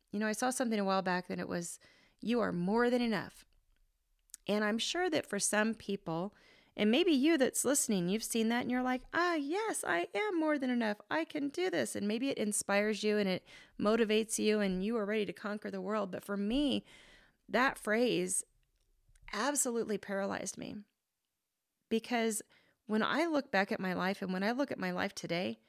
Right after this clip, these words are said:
I realize I am not enough on my own for anything.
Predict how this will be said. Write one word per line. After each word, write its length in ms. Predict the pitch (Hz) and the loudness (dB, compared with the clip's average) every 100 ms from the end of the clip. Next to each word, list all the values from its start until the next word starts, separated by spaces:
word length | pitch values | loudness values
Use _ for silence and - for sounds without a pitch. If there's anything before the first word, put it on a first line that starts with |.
| _ _ _ _ _ _ _ _ _ - | _ _ _ _ _ _ _ _ _ -2
I 100 | 247 | 2
realize 560 | 302 269 220 190 180 - - | 4 4 4 4 2 -4 -6
I 180 | 277 359 | -2 0
am 360 | 294 185 175 | 0 0 0
not 360 | 185 214 190 - _ _ _ _ _ _ _ _ _ _ _ _ - | 0 2 2 0 _ _ _ _ _ _ _ _ _ _ _ _ 0
enough 400 | 208 208 240 214 | 2 2 0 -2
on 160 | 185 | 0
my 160 | 180 180 | 0 0
own 300 | 196 202 175 | 2 0 -2
for 200 | - - | -4 -4
anything. 500 | 196 240 - 64 | -4 -4 -8 -14